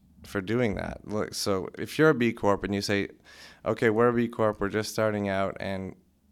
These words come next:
we pledge ten percent of our profits and five percent of our employee time will go towards, you know, h-, housing for the poor,"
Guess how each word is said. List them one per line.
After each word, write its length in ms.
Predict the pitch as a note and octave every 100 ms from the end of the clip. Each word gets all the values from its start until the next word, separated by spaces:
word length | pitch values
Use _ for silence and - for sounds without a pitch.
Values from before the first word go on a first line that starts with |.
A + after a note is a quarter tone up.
| -
we 240 | G2+ G#2+
pledge 680 | G#2+ A2 G2+ G2 F2+ - -
ten 220 | A2+ G#2+
percent 480 | G2+ G2+ G#2 G2 -
of 160 | - F#2
our 140 | F#2
profits 840 | F2 G2 F#2+ F#2+ F#2 F#2 - - - _ _ _ _ _ _ _ _ _
and 220 | - G2 -
five 260 | G#2 G2+
percent 380 | G2+ G2 G2 F#2
of 80 | F2+
our 300 | F#2 F#2 - _
employee 520 | F#2+ F#2+ G2 F#2+ F#2
time 480 | F#2 G2+ F#2 F2+ F2+ _ _ _ _ _ _ _ _ _ _ _ _ _ _ _ _
will 260 | - G#2 G2+
go 280 | F2+ G2 F#2+
towards, 720 | - F#2+ F#2 F#2+ - - - _ - _ _ _ _ -
you 140 | G2
know, 180 | F#2+ F#2 - -
h-, 220 | - G2+
housing 480 | G2+ G2 F#2+ F#2 F2+
for 100 | F2+
the 100 | F#2
poor," 380 | - F#2+ -